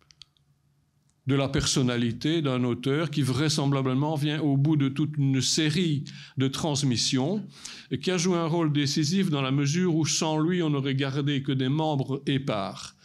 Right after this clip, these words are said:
Donc je crois que celui qu'on appelle Homère, c'est celui qui a rassemblé toute cette matière épique pour le, la transformer en deux épopées bien différentes.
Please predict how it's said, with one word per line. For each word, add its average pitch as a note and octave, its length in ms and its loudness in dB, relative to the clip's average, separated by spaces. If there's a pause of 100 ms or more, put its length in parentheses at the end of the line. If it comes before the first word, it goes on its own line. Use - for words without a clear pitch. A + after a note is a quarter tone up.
(280)
Donc C3 180 0
je - 60 -4
crois E3+ 160 -2
que D3+ 180 0
celui E3 320 0
qu'on D#3 140 0
appelle D3 300 0
Homère, C#3 640 -2 (300)
c'est E3 180 -2
celui E3+ 440 2
qui D3 200 0
a F3 180 0
rassemblé D3+ 1120 0
toute G3 220 -2
cette F3 380 -4
matière D3 680 -4 (280)
épique C#3 640 -6 (640)
pour G3+ 240 2
le, C3+ 260 0
la B2+ 140 0
transformer E3 1040 -2 (800)
en C#3 640 -2 (280)
deux F3+ 360 2
épopées E3 460 0
bien F3+ 320 0
différentes. C#3 1000 -2